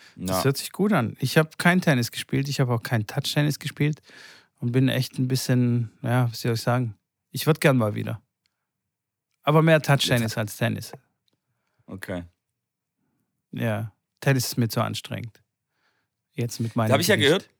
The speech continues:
Speaker 2: apropos Touch-Tennis, ist das schon offiziell da, die ganze Geschichte da? Ich hab
Speaker 1: Nein, nein, nein, noch nicht. <laughs> Bitte noch nix sagen, noch nix sagen.
Speaker 2: Okay,
Speaker 1: Ist noch
Speaker 2: okay,
Speaker 1: nicht
Speaker 2: okay. Ja,
Speaker 1: offiziell.
Speaker 2: nee, dann, dann,
Speaker 1: Es
Speaker 2: dann,
Speaker 1: ist
Speaker 2: dann
Speaker 1: noch nicht komplett in trockenen Tüchern, aber wir planen was Großes, ja.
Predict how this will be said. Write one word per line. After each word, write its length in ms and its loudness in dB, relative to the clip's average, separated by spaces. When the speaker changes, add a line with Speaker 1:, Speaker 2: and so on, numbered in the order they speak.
Speaker 2:
apropos 440 -2
Touch-Tennis, 500 0
ist 120 -4
das 120 -4
schon 120 -4
offiziell 500 0
da, 120 0
die 120 -4
ganze 260 -4
Geschichte 400 -8
da? 220 -6
Ich 140 -4
hab 80 2
Speaker 1:
Nein, 420 -2
nein, 320 -4
nein, 360 -2
noch 140 0
nicht. 400 -2
<laughs> 400 0
Bitte 280 2
noch 200 6
nix 280 4
sagen, 500 4
noch 160 0
nix 300 -2
sagen. 260 0
Speaker 2:
Okay, 260 2
Speaker 1:
Ist 60 6
noch 80 8
Speaker 2:
okay, 80 6
Speaker 1:
nicht 120 4
Speaker 2:
okay. 140 6
Ja, 80 8
Speaker 1:
offiziell. 260 8
Speaker 2:
nee, 60 4
dann, 120 2
dann, 180 -4
Speaker 1:
Es 140 8
Speaker 2:
dann, 80 8
Speaker 1:
ist 80 8
Speaker 2:
dann 100 10
Speaker 1:
noch 140 10
nicht 260 6
komplett 460 6
in 120 4
trockenen 440 4
Tüchern, 340 2
aber 240 4
wir 140 4
planen 480 2
was 180 0
Großes, 540 -2
ja. 240 -8